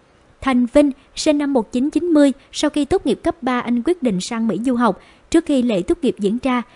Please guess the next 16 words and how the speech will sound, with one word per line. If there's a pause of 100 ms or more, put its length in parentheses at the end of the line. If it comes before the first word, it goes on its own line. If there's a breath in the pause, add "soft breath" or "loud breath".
(140 soft breath)
con
trai
Hoài
Linh
được
tuyển
chọn
làm
kỹ
sư (320 loud breath)
cho
hãng
hàng
không (200)
American (160)
Airlines.